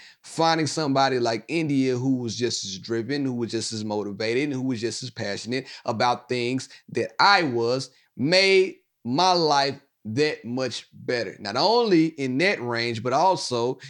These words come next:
giving me a family. Now, I'm not saying that you gotta go out here tomorrow and find a woman and make her your wife and have a family. No, take your time. But what I am saying is, when you do feel like you have that woman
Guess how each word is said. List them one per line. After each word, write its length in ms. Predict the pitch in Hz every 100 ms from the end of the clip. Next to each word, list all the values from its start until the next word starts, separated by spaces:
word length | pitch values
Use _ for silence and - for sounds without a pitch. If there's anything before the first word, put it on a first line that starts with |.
| -
giving 260 | 110 117 110
me 120 | 113
a 80 | 110
family. 480 | - 180 143 85 - _ _
Now, 400 | 113 120 113 110 - -
I'm 160 | 135 156
not 200 | 170 170
saying 300 | 202 208 185
that 80 | 175
you 80 |
gotta 180 | 185 165
go 220 | 151 165
out 140 | 165 151
here 160 | 156
tomorrow 760 | 151 117 98 175 180 127 107 - _ _ _ _ _ _ -
and 160 | 113 -
find 420 | 143 143 139 139 131
a 80 |
woman 460 | 120 113 147 147 147
and 180 | 123 120
make 220 | 143 139
her 40 |
your 220 | 139 123 117
wife 320 | 135 156 151
and 100 | 123
have 220 | 139 143
a 60 | 143
family. 260 | 180 214 494 539 554 605 605 554
No, 340 | - - - _ _ _ _ _ -
take 320 | 262 240 196
your 120 | 226
time. 760 | 220 233 254 262 214 - - _ - - 160
But 80 |
what 200 | 165 160
I 140 | 151 151
am 320 | 185 247 294 247
saying 500 | - 226 185 165 147
is, 320 | 143 151 147 -
when 220 | - 175 175
you 160 | 175
do 340 | 147 180 285 294
feel 320 | - 202 175
like 340 | 151 143 139
you 120 | 170
have 420 | 160 202 262 254 165
that 180 | 160
woman 440 | 131 143 147 160